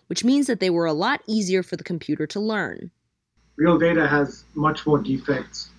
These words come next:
Speaker 2: more diversity.
Speaker 1: They're trying to teach the computer to recognize noisier simulations now,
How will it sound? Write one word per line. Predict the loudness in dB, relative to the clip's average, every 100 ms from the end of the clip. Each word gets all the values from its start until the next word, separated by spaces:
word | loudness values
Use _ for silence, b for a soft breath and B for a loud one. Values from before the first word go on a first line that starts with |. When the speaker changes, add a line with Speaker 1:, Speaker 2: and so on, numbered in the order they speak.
| _ -6
Speaker 2:
more | 2 6 6
diversity. | 6 4 0 2 2 2 -4 -8 -12 _ _ _ _ _ _ -2
Speaker 1:
They're | -2
trying | 2 2 4
to | 2
teach | 0 0 0
the | -2
computer | -2 -2 0 0 -2
to | -2
recognize | -2 -2 -4 -2 0 -2 -4 -2
noisier | 2 2 2 2 0
simulations | 0 -4 -4 -4 -6 -8 -8
now, | -8 -8 -8 -12